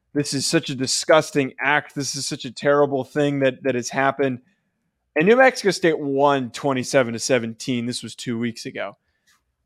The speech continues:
I, I mean, I'm, I think this is awesome. I think this is a power move. This is such a power move. You win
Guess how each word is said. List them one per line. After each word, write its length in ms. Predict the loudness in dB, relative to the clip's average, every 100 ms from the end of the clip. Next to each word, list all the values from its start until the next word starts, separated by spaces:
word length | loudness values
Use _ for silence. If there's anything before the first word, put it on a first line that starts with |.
| _ 2
I, 200 | 6 6 6
I 80 | 4
mean, 440 | 6 6 4 -2 _ _ _ _ _ _ _ _ _ _ _ 2
I'm, 240 | 4 6
I 240 | 4 4 4
think 140 | 4
this 100 | 2
is 100 | 2
awesome. 400 | 4 4 2 -10 _ _ 2
I 100 | 4
think 160 | 6 2
this 100 | 0
is 120 | -4
a 60 |
power 360 | -2 4 6 6
move. 360 | 4 -2 -6 -8
This 140 | -6
is 140 | -4 2
such 240 | 4 4
a 40 | 2
power 360 | 2 6 6
move. 260 | 6 2 2
You 140 | -2
win 680 | -4 -2 0 2 0 -2 -4